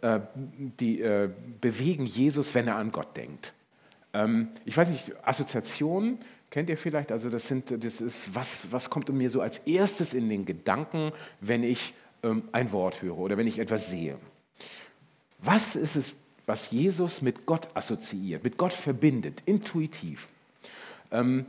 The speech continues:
diese Assoziation, das ist etwas, was, äh, zum Beispiel in der, äh, Tiefenpsychologie benutzt wird,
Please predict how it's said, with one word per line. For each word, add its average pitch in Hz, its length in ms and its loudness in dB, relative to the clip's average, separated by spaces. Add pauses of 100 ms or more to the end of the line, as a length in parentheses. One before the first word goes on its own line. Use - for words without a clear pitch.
(460)
diese 143 240 4
Assoziation, 175 840 2
das 196 140 2
ist 165 120 -4
etwas, 156 320 2
was, - 280 -2
äh, 127 180 0
zum 123 160 -4
Beispiel 120 300 0
in 120 60 2 (720)
der, 123 140 4
äh, 110 40 4
Tiefenpsychologie 104 880 2
benutzt 104 480 -2
wird, 165 200 2